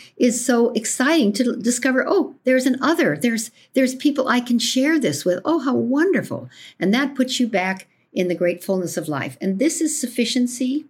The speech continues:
and this is abundance, true abundance. True abundance comes from sufficiency, not from more. It comes from the recognition, the profound experience, the exquisite experience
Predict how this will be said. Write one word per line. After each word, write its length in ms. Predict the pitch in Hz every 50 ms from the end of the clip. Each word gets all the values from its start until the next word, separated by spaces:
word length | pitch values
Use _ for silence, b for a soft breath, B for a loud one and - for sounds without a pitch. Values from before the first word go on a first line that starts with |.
| _ _ _ _ _ _ b b b b b b _
and 160 | 190 196 190
this 160 | 233 233 -
is 140 | 220 196 - -
abundance, 580 | 170 156 170 165 165 160 160 131 120 - -
true 360 | - - - - 285 285 277 240
abundance. 640 | - 185 175 160 156 143 - 285 285 - - - _ _ _ _ _ _ _ _ _ _ _ -
True 300 | - - 294 320 294 -
abundance 500 | 220 220 220 214 208 202 202 190 196 -
comes 500 | - - 214 214 208 208 208 196 - -
from 500 | - - - - 220 220 220 208 208 196
sufficiency, 680 | 196 - - - 190 175 - - 147 131 - - 139
not 260 | 143 175 208 247 -
from 200 | - - 233 220
more. 520 | 202 202 208 220 214 180 - 127 - - _ _ b b b b b b b b
It 180 | - 202 196 -
comes 360 | - - 240 240 240 240 -
from 200 | - 208 190 180
the 120 | 175 165 156
recognition, 1040 | 156 170 196 233 240 - 262 240 - 196 185 180 175 - - 151 123 120 123 123 - _ _ _
the 120 | - 165
profound 1080 | 165 - - - 202 185 185 - - - - 226 220 233 240 247 240 240 233 233 226 220
experience, 800 | - 214 196 196 - - - 214 220 214 208 185 156 156 -
the 200 | - - - 214
exquisite 1000 | 202 190 - - - - - _ - 226 233 240 269 294 302 285 294 226 165 -
experience 760 | 170 165 - - - 185 170 156 147 139 127 - 127 - -